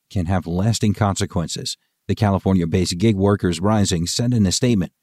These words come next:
"Whether that's a car accident, illness, or a car break-in, any issue, no matter how small, can have devastating impacts on workers when every delivery or ride counts."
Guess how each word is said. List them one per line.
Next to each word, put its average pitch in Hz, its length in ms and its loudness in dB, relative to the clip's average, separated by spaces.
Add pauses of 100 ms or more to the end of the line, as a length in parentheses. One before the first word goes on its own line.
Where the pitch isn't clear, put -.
(440)
"Whether 117 320 2
that's 87 220 -2
a - 60 -8
car 120 260 2
accident, 104 500 0 (120)
illness, 107 440 2 (240)
or 117 240 0
a 127 60 -2
car 127 300 -2
break-in, 110 500 -2 (180)
any 120 300 2
issue, 85 260 -8 (280)
no 98 140 0
matter 110 260 2
how 139 220 -2
small, 123 540 0
can 92 140 -6
have 90 200 -4
devastating 120 600 0
impacts 107 500 -2
on 95 140 -2
workers 104 420 -2
when 90 200 -2 (140)
every 107 260 -2
delivery 117 460 2
or 92 140 0
ride 92 360 0
counts." - 500 -2